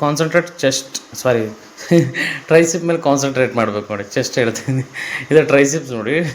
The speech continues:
<laughs> ಟ್ರೈಸೆಪ್ ಮೇಲೆ ಕಾನ್ಸಂಟ್ರೇಟ್ ಮಾಡಬೇಕು. ಪುಷ್, ಬ್ರೀತ್ ಔಟ್, ಸ್ಲೋ ಬ್ರೀತ್ ಇನ್, ಪುಷ್, ಬ್ರೀತ್ ಔಟ್, ಸ್ಲೋ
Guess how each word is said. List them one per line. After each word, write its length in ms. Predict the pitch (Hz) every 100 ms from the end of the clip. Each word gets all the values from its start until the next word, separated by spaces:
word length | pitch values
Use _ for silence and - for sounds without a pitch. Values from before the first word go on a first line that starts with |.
| 151 135 -
<laughs> 480 | - - 139 131 135
ಟ್ರೈಸೆಪ್ 340 | 151 156 170 156
ಮೇಲೆ 100 | 147
ಕಾನ್ಸಂಟ್ರೇಟ್ 480 | 127 120 123 107 107 104
ಮಾಡಬೇಕು. 260 | 98 98 -
ಪುಷ್, 200 | 160 160 131
ಬ್ರೀತ್ 220 | 127 135 143 143
ಔಟ್, 200 | 160 160 -
ಸ್ಲೋ 160 | 127 131 139
ಬ್ರೀತ್ 220 | 120 110 101
ಇನ್, 100 | 107 117 - - - - -
ಪುಷ್, 220 | 156 165 139
ಬ್ರೀತ್ 240 | 131 131 131 127
ಔಟ್, 200 | 139 143 -
ಸ್ಲೋ 160 | 120